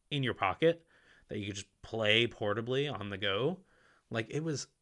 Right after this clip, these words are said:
mind-blowing to me. And even, like, looking at it today, like,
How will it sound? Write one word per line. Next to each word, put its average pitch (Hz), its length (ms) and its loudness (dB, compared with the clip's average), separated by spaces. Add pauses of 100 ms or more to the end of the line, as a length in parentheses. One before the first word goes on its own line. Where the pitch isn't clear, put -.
(300)
mind-blowing 120 880 0
to 107 100 -16
me. - 220 -20
And 139 220 -6
even, 214 360 -4
like, 110 180 -6
looking 127 300 0
at 110 100 0
it 95 80 -8
today, 165 300 2
like, 98 260 0